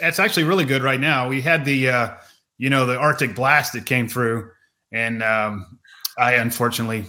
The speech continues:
told my wife, "We don't need to move the plants inside. They'll be okay next to the house. It's not gonna get that cold." And they all died. <laughs> So <laughs>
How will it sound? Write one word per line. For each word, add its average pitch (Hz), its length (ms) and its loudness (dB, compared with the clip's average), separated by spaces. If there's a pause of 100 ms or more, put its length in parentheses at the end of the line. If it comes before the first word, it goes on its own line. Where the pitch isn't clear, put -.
(100)
told 107 220 -6
my 107 80 -4
wife, 104 360 -2
"We 117 60 -8
don't 110 140 -4
need 113 100 -4
to 104 60 -4
move 107 160 -4
the 101 80 -8
plants 110 320 -2
inside. 104 480 2
They'll 110 100 0
be 113 140 0
okay 110 320 -2
next 113 360 0
to 107 60 -6
the 113 100 0
house. 104 380 2
It's 101 120 -6
not 120 140 2
gonna 113 120 -6
get 95 300 -6
that 113 280 2
cold." 101 360 -6 (680)
And 113 160 0
they 107 60 2
all 98 120 0
died. - 340 -10
<laughs> - 40 -20 (280)
So - 280 0
<laughs> - 200 -4